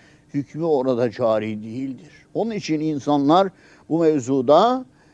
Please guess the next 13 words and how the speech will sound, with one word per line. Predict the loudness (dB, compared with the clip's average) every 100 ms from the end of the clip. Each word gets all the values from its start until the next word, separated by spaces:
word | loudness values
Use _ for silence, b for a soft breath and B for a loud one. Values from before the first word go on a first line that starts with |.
| b 0
öyle | 2 4 4
mesnedi | 4 2 0 2 4
olmayan, | 4 4 2 4 4 2 4
dayanaksız, | 6 6 4 2 0 0 0 2
boş | 4 4 2
sözlerin | -2 0 0 0 0 0 -4
peşine | -6 -4 -2 -2
takılmamalıdırlar. | -6 -8 -6 -4 -2 -2 -2 -4 -10 -14 -18 -20 -20 _ b b b b -2
Cenab-ı | 2 4 4
Hak | 2 2 -2
işte | -4 4 4 4 0 _ b b b b b b _ 2
bu | 4
bakımdan | 4 2 2 4 4 2